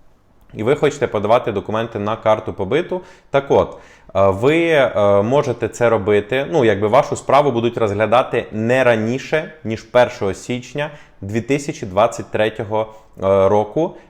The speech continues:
Чому я кажу не раніше? Тому що це може бути пізніше. Просто якби в уставі польської влади написано, що, е,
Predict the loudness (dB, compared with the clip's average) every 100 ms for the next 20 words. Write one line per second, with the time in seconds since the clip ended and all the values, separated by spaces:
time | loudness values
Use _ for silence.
0 | -8 -2 0 2 2 2 2 2 2 0
1 | -4 -6 -6 -4 -6 -6 -6 -4 -2 -2
2 | -4 -6 -6 -6 -4 -4 -6 -10 -18 _
3 | -4 -4 -2 0 0 0 -2 2 2 2
4 | 0 -4 -2 2 4 2 -4 -8 -12 -4
5 | -4 -2 -4 0 0 0 -6 -2 -4 -4
6 | -8 -8 -10 -2 2 2 0 -12 _ _
7 | _ _ _ _ _ -4